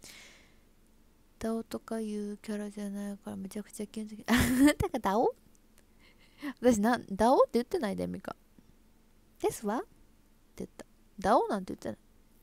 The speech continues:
<laughs> 何気なく歩いたらナンバー駅じゃなくて日本橋駅着いてもらった。あれあれあ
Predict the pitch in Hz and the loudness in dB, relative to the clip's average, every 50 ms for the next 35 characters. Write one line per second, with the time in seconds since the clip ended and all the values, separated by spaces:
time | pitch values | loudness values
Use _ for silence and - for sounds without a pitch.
0 | - - _ _ - - _ _ _ _ _ _ _ - 269 320 320 - - - | -20 -20 _ _ -20 -20 _ _ _ _ _ _ _ -12 -10 -10 -10 -10 -8 -8
1 | 370 - - - - - - - - - - - _ _ _ _ _ _ _ _ | -8 -8 -10 -14 -20 -16 -12 -12 -12 -12 -14 -20 _ _ _ _ _ _ _ _
2 | _ _ _ _ _ _ _ _ _ _ _ _ _ _ _ _ _ _ _ _ | _ _ _ _ _ _ _ _ _ _ _ _ _ _ _ _ _ _ _ _
3 | _ _ _ _ _ _ _ _ _ _ _ _ _ _ _ _ _ _ _ _ | _ _ _ _ _ _ _ _ _ _ _ _ _ _ _ _ _ _ _ _
4 | _ _ _ - - - - _ _ _ - - - 226 226 226 240 247 262 254 | _ _ _ -20 -20 -20 -20 _ _ _ -12 -8 -4 -2 -2 0 0 -2 -2 -2
5 | - 214 208 208 - 208 202 202 214 220 214 214 220 - - 214 202 196 - - | -4 -4 -6 -6 -6 -6 -6 -6 -6 -6 -6 -6 -8 -8 -8 -10 -10 -10 -8 -6
6 | 190 196 214 233 247 240 285 302 247 285 254 202 214 190 - 202 - 196 190 190 | -4 2 4 6 8 10 10 10 10 10 8 6 6 4 2 2 2 2 0 0
7 | - - - 240 294 349 339 277 294 | 0 2 2 4 8 8 8 8 8